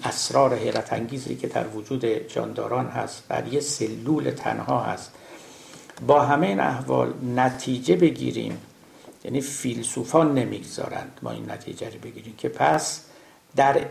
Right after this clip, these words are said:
اداد و در کنار این نیروهای طبیعی و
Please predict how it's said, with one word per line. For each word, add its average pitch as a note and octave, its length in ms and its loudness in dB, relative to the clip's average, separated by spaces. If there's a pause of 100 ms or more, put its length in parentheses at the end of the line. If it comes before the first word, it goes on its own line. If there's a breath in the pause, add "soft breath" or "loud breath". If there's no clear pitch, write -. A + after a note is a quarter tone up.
اداد C#3+ 680 6
و B2 60 2
در B2+ 220 2
کنار D3+ 680 4
این B2+ 340 0
نیروهای A2+ 680 -4
طبیعی C#3 840 -4
و C3+ 120 0